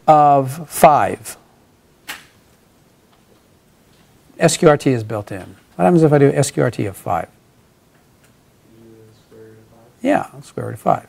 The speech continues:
Speaker 1: Two point two three six zero six seven nine seven seven four nine nine seven nine. Yeah. And what happens if I do this? If I do S Q R T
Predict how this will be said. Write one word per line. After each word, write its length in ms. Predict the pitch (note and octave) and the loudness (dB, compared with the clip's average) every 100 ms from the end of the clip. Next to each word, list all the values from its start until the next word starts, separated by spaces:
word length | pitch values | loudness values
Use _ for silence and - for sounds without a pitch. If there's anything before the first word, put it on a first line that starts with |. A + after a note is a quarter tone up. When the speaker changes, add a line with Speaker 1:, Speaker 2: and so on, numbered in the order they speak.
| _ _ | _ _
Speaker 1:
Two 140 | - C3 | -6 -4
point 200 | C3+ A#2 | -6 -8
two 140 | A#2+ | -12
three 160 | A#2+ A2 | -12 -12
six 240 | - A#2 | -14 -16
zero 160 | A#2+ A2 | -14 -14
six 240 | A#2 - | -16 -16
seven 160 | B2 A#2 | -14 -8
nine 400 | E3 G3+ F#3+ D3+ | -4 0 2 2
seven 180 | D3+ | -2
seven 160 | C3 G#2+ | -4 -8
four 140 | A#2+ | -14
nine 140 | A2 A2+ | -14 -2
nine 180 | D#3 E3 | 2 4
seven 180 | F#3+ | 4
nine. 280 | G#3 C#3 F#2+ _ _ _ _ _ _ _ _ _ _ _ _ _ _ _ - | 4 2 -4 _ _ _ _ _ _ _ _ _ _ _ _ _ _ _ -12
Yeah. 420 | A#2 D3 A3 B3+ _ _ _ _ _ _ _ _ _ - - - - | -6 -2 -2 -4 _ _ _ _ _ _ _ _ _ -20 -20 -20 0
And 80 | D3 | 4
what 140 | G#3+ | 6
happens 320 | D4 D4 A#3+ G#3 | 4 2 4 4
if 120 | G#3 | 4
I 120 | F#3 | 4
do 160 | F#3 F3+ | 4 4
this? 340 | G#3 G2 - | 4 0 -4
If 160 | D#3 E3 | 2 2
I 80 | |
do 400 | D3 D#3 D3 C#3 - | 4 4 4 2 2
S 360 | E3+ F3 - - _ _ | 2 2 0 -6 _ _
Q 340 | - F#3+ F#3 F3+ | 0 4 4 4
R 240 | D3+ C#3 | 4 4
T 600 | C3+ - A3+ D3+ C3+ C#3 | 2 2 4 6 4 2